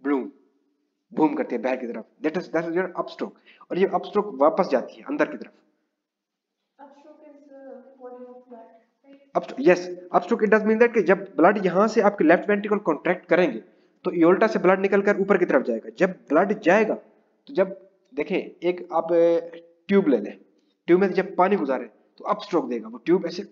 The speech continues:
Speaker 1: फूलेगी थोड़ी सी, क्योंकि उसमें blood, जब इसी तरह आपकी आर्टरी से यहाँ से blood जाता है, तो यहाँ पर ये upstroke देती है, बूम करती है, ऐसे बाहर की तरफ Expel होती है, that is your upstroke। और जब ये डायस्टोल होगा, तो आपका एओर्टिक और pulmonary valve close होना चाहते हैं, ventricle relax करते हैं, ये ब्लड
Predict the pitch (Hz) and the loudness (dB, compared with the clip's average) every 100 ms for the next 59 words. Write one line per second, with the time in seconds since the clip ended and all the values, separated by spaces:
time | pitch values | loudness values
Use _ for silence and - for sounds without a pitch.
0 | _ 185 202 - - 120 107 - _ _ | _ 0 2 0 -2 -8 -10 -16 _ _
1 | - 185 190 143 147 156 - - 180 202 | -10 -8 -6 -2 -2 -2 -8 -14 -14 -12
2 | 196 220 196 185 202 190 196 202 202 190 | -8 -6 -2 -2 0 2 2 0 -4 -2
3 | 190 190 156 147 202 208 214 202 208 - | -2 -4 -2 2 2 2 0 -2 -4 -10
4 | _ - 196 208 220 208 - 208 - - | _ -4 -2 -2 -2 -4 -6 -10 -10 -4
5 | 165 127 - 113 - 165 165 139 120 127 | -2 -2 -8 -12 -2 0 0 -4 -6 -6
6 | 120 135 - 156 165 156 127 - _ _ | -6 -10 -10 -4 -4 -4 -10 -12 _ _
7 | _ _ _ - - 156 127 117 151 175 | _ _ _ -10 -2 -2 -2 -4 -6 -6
8 | 170 202 202 _ _ - - - - - | -6 -8 -10 _ _ -10 -10 -12 -14 -16
9 | _ _ - 160 139 175 208 226 226 226 | _ _ -4 -4 2 2 2 0 2 4
10 | - - 175 220 226 220 208 202 180 - | 2 0 0 2 2 4 4 4 2 -2
11 | _ _ 190 185 190 196 180 185 190 190 | _ _ -2 2 0 2 2 4 0 -2
12 | 180 175 196 196 170 - 165 190 208 190 | -2 0 0 0 -2 0 2 2 0 0
13 | 170 165 147 139 _ _ _ 156 160 196 | -4 -6 -10 -12 _ _ _ -4 -2 -2
14 | 143 175 - 190 190 208 208 202 202 | -2 -4 -4 -6 -4 -4 0 0 0